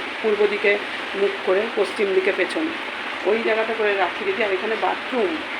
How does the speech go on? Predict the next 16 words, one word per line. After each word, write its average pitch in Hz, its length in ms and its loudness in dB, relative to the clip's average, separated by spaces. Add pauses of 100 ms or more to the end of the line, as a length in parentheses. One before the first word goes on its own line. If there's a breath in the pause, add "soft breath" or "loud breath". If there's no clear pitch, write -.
(680)
সবচেয়ে 202 320 -2
বড় 214 160 6
কথা 226 140 2 (120)
এই 208 80 6 (100)
দেয়ালটা, 202 420 2 (220)
এই 202 160 6
দেয়ালের 202 380 2 (120)
ওই 180 120 4
পাশে 208 220 0
হচ্ছে 220 160 -2 (120)
বাথরুম। 165 380 -2 (520)
এটা 196 200 4
তো 220 120 4
তাও 208 120 2 (100)
তো 226 80 2 (420)
মানে 392 200 4